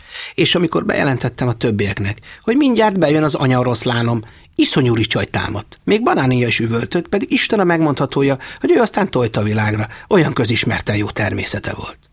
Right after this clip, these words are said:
Nagyon szerettem Banániát. Egy francia család vette magához, akiknél volt hely, és egyszer majd meglátogatom.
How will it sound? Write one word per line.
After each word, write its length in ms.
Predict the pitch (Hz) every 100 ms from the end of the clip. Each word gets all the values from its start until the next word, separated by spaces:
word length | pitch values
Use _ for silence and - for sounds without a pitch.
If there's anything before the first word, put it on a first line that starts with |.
| _ _ _ - - - - _
Nagyon 260 | - 220 180
szerettem 480 | - 143 120 - 117
Banániát. 640 | 113 113 107 101 - - _ - - -
Egy 160 | - 214
francia 420 | 208 185 160 151
család 340 | - 147 135
vette 240 | 135 - 131
magához, 500 | 131 127 123 131 139
akiknél 400 | 143 139 139 127
volt 260 | 123 110
hely, 260 | - 110 110 - - -
és 440 | - 170 - - - - -
egyszer 320 | 156 - 147
majd 240 | 143 135 -
meglátogatom. 760 | - 110 101 - 98 95 -